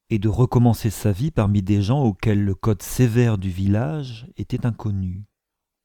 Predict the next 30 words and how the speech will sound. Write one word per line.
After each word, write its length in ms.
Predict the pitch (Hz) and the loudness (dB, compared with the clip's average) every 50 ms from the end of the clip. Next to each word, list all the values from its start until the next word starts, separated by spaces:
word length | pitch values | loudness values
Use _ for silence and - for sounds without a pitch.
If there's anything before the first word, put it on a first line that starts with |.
| _ _ _ _ _ _ _ _ _ _ | _ _ _ _ _ _ _ _ _ _
Elle 160 | - 214 220 | -2 0 2
n'avait 280 | 196 165 147 120 131 139 | 4 4 4 4 4 2
jamais 360 | 113 107 147 185 202 240 254 | 2 2 2 2 2 2 0
formulé 560 | 208 - - 151 131 127 127 123 120 117 117 | -2 -2 -2 0 2 4 4 4 6 6 6
les 100 | 110 107 | 6 6
raisons 420 | 104 92 92 113 110 98 101 117 110 | 4 4 2 2 2 2 2 0 0
qui 140 | - - 101 | 0 0 0
la 120 | 98 92 | 0 0
poussaient 440 | - - 95 - - 104 98 - - | 0 -4 -8 -6 -4 -4 -2 -2 -4
à 60 | 85 | -8
fuir. 840 | - - - - - 98 95 87 82 82 82 90 95 - _ _ _ _ _ _ _ _ _ _ _ _ _ _ _ _ _ _ _ _ _ _ _ _ | -8 -10 -16 -16 -12 -10 -8 -8 -8 -8 -10 -12 -14 -18 _ _ _ _ _ _ _ _ _ _ _ _ _ _ _ _ _ _ _ _ _ _ _ _
Elle 140 | - 95 92 | -8 -6 -4
ne 80 | 92 95 | -4 -4
savait 340 | 85 - 110 107 107 151 151 | -2 0 0 0 0 0 -2
qu'une 260 | - - 127 127 117 | 0 0 0 0 0
chose, 640 | - - - 110 107 101 101 95 92 87 95 92 90 87 - _ _ _ _ _ _ _ _ _ - | -2 -4 -4 -2 0 0 0 -2 -4 -6 -8 -12 -12 -14 -16 _ _ _ _ _ _ _ _ _ -18
c'est 220 | - - - - | -14 -8 -6 -6
qu'il 180 | 98 - - 104 | -4 -2 0 0
lui 120 | 104 104 | 0 0
fallait 280 | 95 - - 107 110 120 | 0 0 2 4 4 4
sauver 320 | - - 123 117 117 156 | 2 2 0 2 4 4
son 260 | 160 - - 117 113 110 | 2 2 2 2 4 4
enfant 540 | 113 113 104 - - - 113 104 95 90 _ _ _ _ - | 4 2 0 -2 -2 0 0 0 0 -4 _ _ _ _ -16
et 60 | 92 | -14
se 140 | - - 101 | -10 -8 -6
cacher 360 | - - 98 90 - - 117 | -6 -4 -4 -4 -2 0 0
avec 320 | 95 104 - 104 98 - | 0 0 0 0 -2 -2
lui 180 | - 117 147 147 | -2 -2 -2 0
quelque 320 | - - 101 90 - - | 0 0 0 0 -2 -6
part, 720 | 87 - - 101 95 90 101 117 127 143 143 - - - _ | -8 -6 -4 -4 -4 -2 -4 -6 -6 -8 -12 -14 -18 -20 _